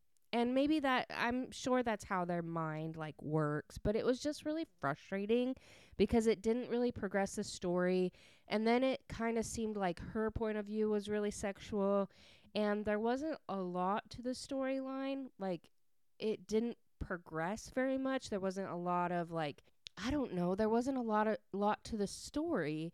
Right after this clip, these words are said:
It just was, and then they weren't together, and then it was sexual, and it just, I don't know. It was okay. I don't think I would really recommend it to anyone.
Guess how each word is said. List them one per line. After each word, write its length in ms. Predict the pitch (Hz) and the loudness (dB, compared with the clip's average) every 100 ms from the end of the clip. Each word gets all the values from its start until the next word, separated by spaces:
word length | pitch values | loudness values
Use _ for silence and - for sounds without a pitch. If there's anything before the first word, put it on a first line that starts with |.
| - - - - | -10 -20 -20 -2
It 220 | 208 190 | 0 2
just 380 | 226 226 - - - | 4 4 2 -12 -18
was, 640 | - 190 208 226 196 190 196 | -10 2 6 8 8 6 4
and 160 | 196 | 0
then 240 | 185 185 190 | 0 2 2
they 140 | 185 | 2
weren't 260 | 185 196 - | 2 2 0
together, 520 | - 190 180 180 180 | -2 0 2 4 4
and 120 | 180 | 2
then 180 | 170 175 | 2 2
it 60 | 185 | 2
was 160 | 170 | 0
sexual, 540 | - 202 180 - 175 175 | 0 -4 -4 -2 0 2
and 120 | 175 | 0
it 140 | 175 | -2
just, 260 | 196 220 - _ | -2 -4 -6 _
I 140 | 208 233 | -6 -2
don't 180 | 233 | 0
know. 260 | 165 160 160 - - - - | 0 -2 -2 -8 -20 -6 4
It 60 | |
was 160 | 370 285 | 4 4
okay. 540 | - 220 - 190 180 185 | 2 0 0 0 0 0
I 80 | 202 | -2
don't 180 | 233 254 | -4 -4
think 180 | 247 233 | -6 -2
I 120 | 202 | -2
would 120 | 190 | -2
really 280 | 180 180 170 | -2 -2 -2
recommend 560 | 156 160 - 151 156 180 | -2 -6 -6 -6 -4 -4
it 100 | 214 | -4
to 140 | 262 | -6
anyone. 640 | - 247 262 269 277 285 | -6 -4 -4 -2 -2 -4